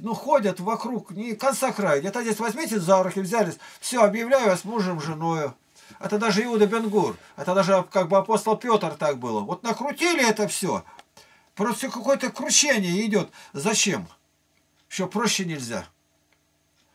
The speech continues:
Ну проще-то, проще некуда, Писание говорит. Дни были опресночные, ну и все.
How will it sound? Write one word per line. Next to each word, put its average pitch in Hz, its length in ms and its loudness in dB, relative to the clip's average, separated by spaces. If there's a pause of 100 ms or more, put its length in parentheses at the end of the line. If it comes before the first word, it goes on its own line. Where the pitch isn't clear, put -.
Ну 202 140 2
проще-то, 220 720 2
проще 247 520 0
некуда, 240 400 2
Писание 208 560 0
говорит. 143 420 -6 (240)
Дни 208 280 -4
были 254 180 0
опресночные, 160 880 -2 (200)
ну 156 120 -6
и 143 60 -4
все. 196 380 2